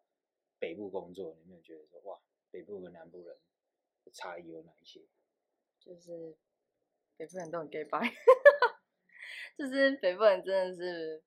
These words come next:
Speaker 2: 比较客气，讲好听就是比较客气，然后也不太敢，就是他们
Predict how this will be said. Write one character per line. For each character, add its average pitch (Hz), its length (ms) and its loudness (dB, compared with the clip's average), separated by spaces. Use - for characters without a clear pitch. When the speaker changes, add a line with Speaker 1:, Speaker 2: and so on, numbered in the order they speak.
Speaker 2:
比 170 80 -18
较 196 160 -2
客 202 280 -2
气， - 280 -12
讲 175 200 -4
好 170 120 0
听 139 200 -8
就 139 60 -10
是 156 120 -18
比 - 120 -20
较 151 140 -6
客 - 240 -10
气， - 280 -20
然 180 160 -4
后 180 480 0
也 170 100 -10
不 190 140 -14
太 233 240 4
敢， 151 340 -4
就 196 80 -10
是 202 200 -4
他 233 180 0
们 196 320 2